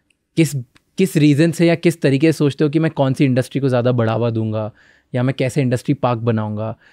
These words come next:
या क्या ज़रूरी है स्टेट के लिए? क्योंकि अभी जैसे मैं पिछले दस साल से ये देखते आ रहा हूँ,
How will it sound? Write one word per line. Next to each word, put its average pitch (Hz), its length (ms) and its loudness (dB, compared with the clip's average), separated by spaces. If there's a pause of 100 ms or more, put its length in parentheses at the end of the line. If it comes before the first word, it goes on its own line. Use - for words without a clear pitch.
(140)
या 143 80 2
क्या 151 200 2
ज़रूरी 131 380 4
है 135 60 4
स्टेट - 320 -4
के 107 100 -8
लिए? 110 180 -12 (420)
क्योंकि 190 560 0 (920)
अभी 147 420 0 (160)
जैसे 143 280 0
मैं 139 100 2
पिछले 135 420 0 (720)
दस 123 160 0
साल 127 240 0
से 123 140 0
ये 123 80 4
देखते 113 280 -2
आ 107 120 0
रहा 110 100 -2
हूँ, 113 80 -10